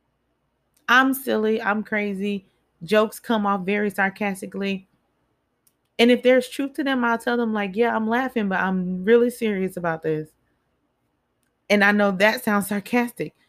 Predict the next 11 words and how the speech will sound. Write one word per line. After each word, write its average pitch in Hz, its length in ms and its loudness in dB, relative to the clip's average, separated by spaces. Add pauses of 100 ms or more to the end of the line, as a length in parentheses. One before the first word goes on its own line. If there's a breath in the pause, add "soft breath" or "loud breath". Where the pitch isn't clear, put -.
(180)
So 220 200 4
if 208 60 -2
someone 269 280 0
says 262 220 -2
I'm 254 100 0
sarcastic, 254 640 -4
I 180 200 0
know 175 420 -4 (920)
I 175 80 2
did 170 240 -2
that. 139 240 -8